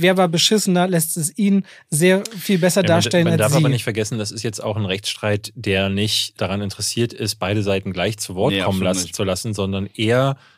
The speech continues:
Speaker 2: klagt ja sie an. Das heißt, womit sie jetzt die ganze Zeit beschäftigt sind, ist, sie zu, so gut es geht zu diskreditieren.
Speaker 3: Was
Speaker 1: Okay.
Speaker 3: Hil-,
Speaker 2: Die
Speaker 3: was,
Speaker 2: Gegenseite,
Speaker 3: was, was funktioniert
Speaker 2: was
Speaker 3: hat.
Speaker 2: funktioniert, die, die Gegenseite versucht, alle Experten zu diskreditieren, weshalb die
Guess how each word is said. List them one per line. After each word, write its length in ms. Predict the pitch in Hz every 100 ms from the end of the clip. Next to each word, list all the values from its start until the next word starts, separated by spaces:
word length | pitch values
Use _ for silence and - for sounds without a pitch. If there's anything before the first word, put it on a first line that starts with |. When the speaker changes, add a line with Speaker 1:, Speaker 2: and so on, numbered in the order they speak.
| _
Speaker 2:
klagt 320 | - 110 107
ja 100 | 110
sie 240 | 98 110 123
an. 260 | 107 98
Das 200 | 90 92
heißt, 320 | 107 104 - -
womit 320 | 104 104 110
sie 80 | 101
jetzt 240 | 104 131
die 60 | 101
ganze 260 | 110 131
Zeit 220 | - 110 107
beschäftigt 520 | 104 139 - 107 -
sind, 240 | 110 107
ist, 200 | 113 -
sie 140 | 110 107
zu, 140 | -
so 120 | 107
gut 260 | 98 127 170
es 120 | -
geht 200 | 123 113
zu 100 | -
diskreditieren. 880 | 95 101 - 101 98 - 107 113 143
Speaker 3:
Was 200 | 98 175
Speaker 1:
Okay. 80 | 104
Speaker 3:
Hil-, 60 | 101
Speaker 2:
Die 80 |
Speaker 3:
was, 80 | 170
Speaker 2:
Gegenseite, 600 | 127 196 151 110 107 120
Speaker 3:
was, 80 | 147
was 80 | 87
funktioniert 640 | - - 98 - 95 104
Speaker 2:
was 120 | 117 113
Speaker 3:
hat. 40 |
Speaker 2:
funktioniert, 440 | 127 - 113 143
die, 80 | 127 101
die 140 | 127
Gegenseite 540 | 143 208 131 113 110
versucht, 480 | 120 110 113 117 -
alle 200 | 117 113
Experten 520 | 110 107 131 165 170
zu 140 | 131 107
diskreditieren, 960 | 95 92 - 104 95 - 104 101 127
weshalb 480 | 123 110 110 110 107
die 260 | 117 117